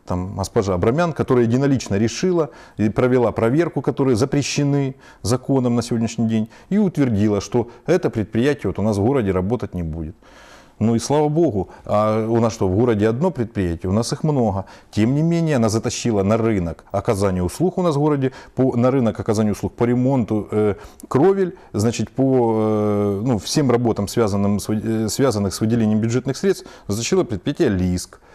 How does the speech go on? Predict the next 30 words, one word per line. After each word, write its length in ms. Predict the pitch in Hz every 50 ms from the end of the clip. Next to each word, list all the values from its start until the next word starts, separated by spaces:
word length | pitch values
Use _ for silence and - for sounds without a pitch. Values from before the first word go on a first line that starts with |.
| - - - - _
Вот, 220 | 95 101 101 95
оно 140 | 104 107 147
теперь 240 | 143 151 - 139 131
у 60 | 127
нас 180 | 120 123 - -
является 300 | 104 107 123 - - 117
победителем 640 | - 113 104 101 92 92 101 101 - 101 98 95 87 - - - - -
на 100 | 92 92
конкурсах 600 | - - 131 147 147 - 127 113 - - 98 -
регулярным, 680 | 110 107 95 95 90 90 107 131 139 135 131 123 104
это 120 | 92 90 92
лисчанская 540 | 92 87 - - 110 101 85 - - 87 87
фирма, 280 | - 123 131 127 107
я 60 | 110
не 80 | 117 113
знаю, 340 | 107 117 123 131 120 101 87
хорошая 460 | - - 110 110 123 117 - 120 110
она 80 | 107 110
или 80 | 107
плохая. 500 | 101 - 113 113 - - 113 98 87 82 - - - - -
В 80 | -
чем 160 | - 135 139
же 120 | 131 143 160
дело? 380 | 143 139 147 127 104 90 82 - - - - -
Э, 180 | 90 90 92
куда 320 | 90 - 120 117 113 147 143
делись, 400 | 131 127 147 143 135 123 - - - - - -
э, 400 | - 104 107 107 107 107 107 110
рубежанские 500 | 117 117 127 135 143 151 127 - - 120 110
предприятия? 680 | - 131 127 - 151 147 139 120 98 85 - 87 82